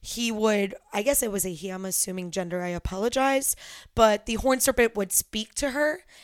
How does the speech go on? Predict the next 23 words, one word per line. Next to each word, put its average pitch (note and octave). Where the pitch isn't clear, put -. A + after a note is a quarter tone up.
and A3
she, C4+
it A3
was, A#3
kind C4
of C4
felt A#3+
like A3+
a A3
voice F#3
was G3
in G3
her F3+
head. F3+
So -
she C#4+
really D4+
didn't A3
know G3+
that F#3+
she -
was F#3
Parseltongue, -